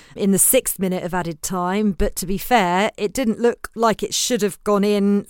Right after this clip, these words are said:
You know, y-, you have to look at Catalina Perez there, how she spilled that shot initially. She's gonna be so angry with herself.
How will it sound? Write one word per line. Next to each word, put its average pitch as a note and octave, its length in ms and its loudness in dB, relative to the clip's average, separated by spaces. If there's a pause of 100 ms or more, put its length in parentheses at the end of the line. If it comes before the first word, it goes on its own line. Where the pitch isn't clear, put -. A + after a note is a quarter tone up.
(140)
You F#3+ 140 -4
know, F3 240 -4
y-, F#3 180 -10
you F#3+ 140 -6
have F#3 240 2
to - 100 0
look G3 240 -2
at F3 140 -6
Catalina F3 500 -4
Perez E3+ 440 -2
there, E3 220 -2
how F#3 180 0
she G#3 160 -4
spilled F#3+ 400 -4
that F3+ 180 -2
shot - 380 -4 (340)
initially. E3+ 800 2 (180)
She's F#3 220 -4
gonna F3 180 -4
be E3 140 -6
so - 720 0
angry E3 320 -4
with D3+ 100 -4
herself. D#3+ 640 -6